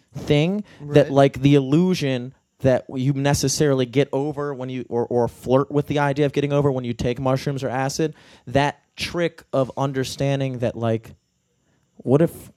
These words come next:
Speaker 1: we are just the same thing talking to each other? Through different vessels.
Speaker 2: Oh, you mean, like, the, like, like, tapping into, like, the collective, like, consciousness?
Speaker 1: Exactly,
Speaker 2: Yeah.
Speaker 1: exactly.
Speaker 2: Yeah, um,
Speaker 1: 'Cause our mind's already proven that it's, it can do it.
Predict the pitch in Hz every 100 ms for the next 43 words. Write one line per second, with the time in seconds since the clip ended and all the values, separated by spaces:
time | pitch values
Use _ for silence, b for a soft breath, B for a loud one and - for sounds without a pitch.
0 | _ 139 131 131 156 127 123 113 - 127
1 | - 123 120 131 117 113 135 113 110 110
2 | 113 110 117 - - 139 _ _ _ 127
3 | 123 127 131 98 117 - 110 - 190 160
4 | 165 175 170 151 151 143 143 139 120 135
5 | 131 143 131 139 131 127 127 120 127 113
6 | - 120 110 113 107 - 98 107 135 127
7 | 170 226 180 117 104 87 - 156 139 170
8 | 117 135 151 156 156 151 _ b b -
9 | 220 214 220 285 220 240 214 - 247 285
10 | 180 - - - 156 156 123 190 208 -